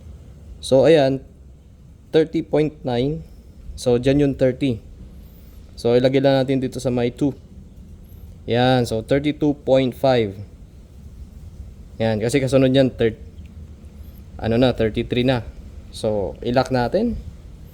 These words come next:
Lock. So, lagyan na natin yung diecinuebe. Yan, pasok. Ah, gamit pala tayo na extension. Yan.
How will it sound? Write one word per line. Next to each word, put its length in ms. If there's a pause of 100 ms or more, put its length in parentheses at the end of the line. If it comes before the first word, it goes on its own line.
(880)
Lock. 480 (1800)
So, 400
lagyan 320
na 80
natin 240
yung 80
diecinuebe. 720 (1900)
Yan, 320
pasok. 320 (1040)
Ah, 80
gamit 320
pala 160
tayo 160
na 80
extension. 800 (1120)
Yan. 560